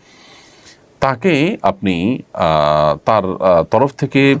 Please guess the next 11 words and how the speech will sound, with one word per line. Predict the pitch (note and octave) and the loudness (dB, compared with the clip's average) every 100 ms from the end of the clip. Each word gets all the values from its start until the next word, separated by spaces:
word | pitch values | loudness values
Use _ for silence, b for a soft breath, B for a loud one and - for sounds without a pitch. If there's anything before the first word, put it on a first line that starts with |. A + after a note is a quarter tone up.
| - | -2
আপনি | - E2+ | -4 -2
নিয়তটা | E2 A2 A#2 A#2 G#2 | 0 0 0 -4 -4
করবেন। | C#2+ C2 B1 | -4 -6 -8
অর্থাৎ | - G2+ A2 | -6 -2 -2
যখন | G2+ G#2 | -2 -2
আপনি | F2 - G#2 - | -2 -2 -6 -4
এহরাম | G2+ F2+ F2 | -2 0 -2
পরে, | D#2+ F#2 D3+ B B B B | 0 0 0 B B B B
আহ, | - D2 D2 F#2 | -2 0 0 2
নিয়ত | A#2 B2+ | 0 0
করতেছেন, | A2+ G2 - - D#2 | -4 -4 -6 -4 -4